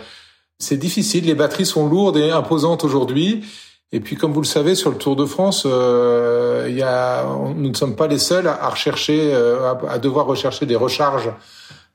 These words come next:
euh, à chaque étape. Et pour l'instant, le, le, d'un point de vue logistique, c'est, c'est pas encore gagné, euh, cette partie-là.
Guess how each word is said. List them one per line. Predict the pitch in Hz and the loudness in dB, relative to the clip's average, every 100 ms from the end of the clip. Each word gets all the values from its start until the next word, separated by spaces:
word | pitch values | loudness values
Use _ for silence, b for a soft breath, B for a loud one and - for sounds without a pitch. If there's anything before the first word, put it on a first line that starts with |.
| - | -4
euh, | 120 | -2
à | |
chaque | 120 - - | 0 0 -2
étape. | 139 180 202 - b b b b | -2 0 -2 -6 b b b b
Et | - 113 | -8 -6
pour | - 160 | -2 0
l'instant, | 156 147 170 170 | 0 0 0 2
le, | 156 143 | 2 2
le, | 147 | 2
d'un | 135 127 | 0 0
point | 160 | 0
de | 143 | 2
vue | |
logistique, | 160 147 147 - 190 - | 2 2 0 -2 -4 -2
c'est, | 170 - | -2 -2
c'est | 170 | -2
pas | 175 | 0
encore | 170 165 151 | 0 2 2
gagné, | 151 143 120 110 | 2 0 0 0
euh, | 107 107 | 0 -2
cette | 101 117 | -2 -4
partie-là. | 104 - 110 104 | -4 -6 -4 -6